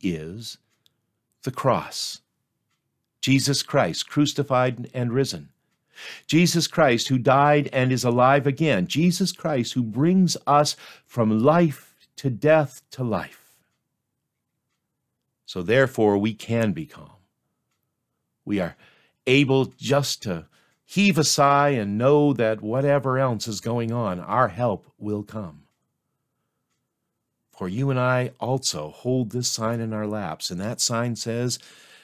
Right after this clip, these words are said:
"God loves you. For God so loved the world."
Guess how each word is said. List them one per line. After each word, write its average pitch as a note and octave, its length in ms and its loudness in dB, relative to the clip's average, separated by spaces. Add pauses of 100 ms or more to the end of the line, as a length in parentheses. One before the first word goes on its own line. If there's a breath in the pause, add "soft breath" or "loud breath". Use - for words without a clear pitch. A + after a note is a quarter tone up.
(100)
"God G2 360 -4
loves E2+ 400 -6
you. D2 140 -20 (1040)
For F2+ 100 -12
God G2+ 400 2
so G#2 220 0
loved A2 340 0
the C#3 80 0
world." D3 580 -2